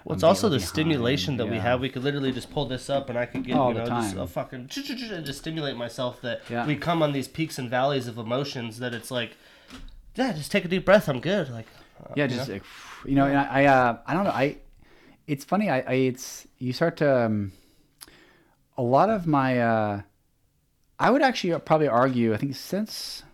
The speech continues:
Speaker 2: so we worked together at Smartsheet, and I would say since then, after I left Smartsheet, I would say my career, I got, I don't,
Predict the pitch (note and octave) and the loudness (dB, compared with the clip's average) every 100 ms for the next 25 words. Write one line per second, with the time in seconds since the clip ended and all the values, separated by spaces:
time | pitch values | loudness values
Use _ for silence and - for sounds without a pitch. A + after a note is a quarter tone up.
0 | _ _ _ _ _ _ - D3+ F3 F3 | _ _ _ _ _ _ -4 -2 0 0
1 | C#3 C3+ B2 B2 A#2 A#2 A2 - A2 G#2 | 0 0 4 4 4 2 -2 -4 -4 -2
2 | G#2 G2+ G2 - - A#2 A2 - - F2+ | -2 -2 -6 -10 -8 -2 -2 -4 -6 -6
3 | F#2 - _ _ _ _ _ _ _ _ | -6 -12 _ _ _ _ _ _ _ _
4 | G#2+ A2 A2 A2 G#2 - _ - D#3 F3+ | -2 0 2 0 -2 -8 _ -6 -4 -2
5 | D3+ - - F3+ - B2 G#2+ C3 D3+ C3+ | -4 -4 -2 -2 -2 -2 0 0 -2 -4
6 | - F3 C3 G2+ G2+ C3+ E3 - - A#2 | -2 0 2 2 0 -2 -4 -10 -4 0
7 | A#2+ - - G2+ F#2+ - - _ _ _ | 0 -2 -6 -6 -6 -10 -20 _ _ _
8 | _ - G3+ A#3+ A3 F#3 C#3 - B2+ A#2 | _ 0 0 2 2 4 2 2 -2 2
9 | A#2+ D#3+ F#3 - C3 D#3+ - - B2 D#3+ | 2 2 0 2 2 2 -2 -2 0 0